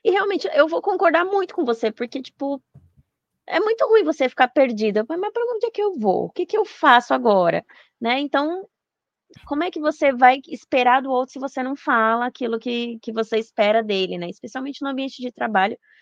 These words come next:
quando você é líder e você gostaria de comu-, comunicar que o determinado fulano teve um comportamento que não foi adequado e tal, como é que você vai esperar que ele mude, que ele faça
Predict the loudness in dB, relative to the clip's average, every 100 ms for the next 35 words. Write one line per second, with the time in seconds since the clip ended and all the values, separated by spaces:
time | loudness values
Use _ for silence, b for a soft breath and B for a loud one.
0 | b -8 -6 -2 -4 -2 -2 -2 -2 -4
1 | -6 -6 -4 -4 b b -2 -2 4 2
2 | 4 0 0 -2 -2 -6 -4 -6 -6 -8
3 | -6 -6 -8 -2 0 0 -2 -8 -8 -6
4 | -4 -4 -6 -8 -4 -2 -2 -4 -8 -6
5 | -6 -4 -4 -2 -4 -6 -6 -6 -8 -4
6 | 0 2 2 -2 -8 b -2 0 0 0
7 | 2 2 0 -2 0 0 -2 _ -10 -4
8 | -2 -2 -4 -6 -6 -4 -2 -2 -4 0
9 | 2 2 0 -6 -6 -4 -2 -4 -4 -8
10 | -8 _ -10 -10 -2 2 2 0 -12